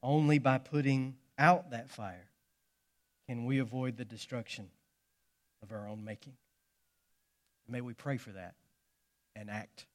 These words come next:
accordingly. From the Book of Common Prayer, join me. "O God, the Father of all, whose Son commanded us to love all,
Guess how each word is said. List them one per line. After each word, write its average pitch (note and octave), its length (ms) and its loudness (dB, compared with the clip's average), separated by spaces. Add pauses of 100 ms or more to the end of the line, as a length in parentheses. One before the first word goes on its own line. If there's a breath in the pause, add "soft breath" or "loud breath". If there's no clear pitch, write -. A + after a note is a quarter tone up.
(120)
accordingly. G2 480 -16 (1200 soft breath)
From E3 100 6
the D#3+ 60 6
Book F3 200 6
of E3+ 100 0
Common D#3+ 320 6
Prayer, C3 460 2 (120)
join D3 280 0
me. A#2+ 140 -8 (2500)
"O E3 100 6
God, F3 320 12
the D#3 60 2
Father F3 420 12
of D#3 100 8
all, E3+ 480 10 (1800)
whose D#3+ 180 -4
Son F3 280 8
commanded E3 480 8
us D#3+ 220 10
to D#3 100 2
love D3 320 8
all, G2+ 360 -4